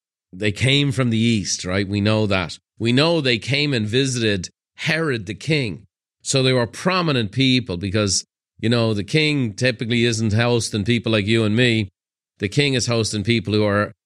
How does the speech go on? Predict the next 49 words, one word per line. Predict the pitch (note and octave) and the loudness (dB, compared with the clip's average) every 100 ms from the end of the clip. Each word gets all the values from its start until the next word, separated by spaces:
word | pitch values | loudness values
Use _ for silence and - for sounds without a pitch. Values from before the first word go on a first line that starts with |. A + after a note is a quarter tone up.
| _ _ - | _ _ -4
of | A2 G2+ | -2 -2
certain | - B2 A#2 G2 | 0 0 0 -4
significance. | G#2 G#2 B2+ E2+ D#2 - | -4 -2 -2 -4 -8 -6
And | F#2 | -2
these | A#2 A2+ G2+ | 0 0 0
were | G#2 G2+ F#2+ | 2 2 0
considered, | G#2+ G2 A2+ G2 F2 | -2 0 0 0 -2
whether | F#2+ F#2+ G2 | -2 -2 0
they | F#2+ | 0
were | F#2 | 0
royalty, | F2 A2+ B2+ C3+ D3+ D3 D#3+ - _ _ _ - | 0 0 0 -2 -2 -2 -2 -8 _ _ _ 0
they | G#2+ | 2
were | G2 | 2
definitely | B2 C3 B2 A2 | 2 0 0 0
leaders | A2 C3+ C3 A#2+ G2+ | 2 4 2 0 0
in | G#2+ | 0
their | G#2 | 0
own | G#2 G#2 | 0 0
countries. | G2+ G#2+ G2+ G#2+ G#2+ G#2+ - - _ _ _ _ - | -2 -2 -2 -2 0 0 -2 -10 _ _ _ _ -6
Some | - B2 A2+ A2 G#2 - | 0 2 2 2 0 -4
argue | G#2+ G#2+ G#2+ | 0 0 0
they | G#2 | 0
might | G#2+ G#2+ | 0 0
have | G2 | 0
been | G#2 | 0
a | |
priest | F2+ - - A#2+ A2 A2+ | -4 -6 0 2 2 0
or | G2+ | -2
two | B2 A2+ A2+ | 0 2 2
in | A2+ | 2
there. | A2 A#2+ C#3+ - _ _ _ _ | 2 0 -2 -10 _ _ _ _
And | A#2 A2+ | -2 0
they | |
came | G#2 D#3+ F3 E3+ | 2 2 0 -2
from | - D3 C#3 C#3 | -2 0 0 0
the | C3 D3 | 0 2
east, | B2+ A#2+ | 0 2
and | A#2 | 2
they | D#3 | 2
brought | F3 E3+ | 0 -2
gifts. | F#3 F3 - - - _ _ _ G2 | -2 -2 -2 -8 -12 _ _ _ -2
They | C3+ | 0
brought | D3 E3 D3+ C#3 | 0 -2 -2 0
gifts, | D#3+ G#2+ - | 0 0 -2
uh, | A2+ A2+ A2 A2 | 0 2 2 0
the | G#2 | -2
first | G#2 C#3+ C#3 C3+ | -4 0 0 0
Christmas | - D3 - A2 - | 0 -2 0 -2 -2
gifts. | G#2 D#2 - | -2 -4 -6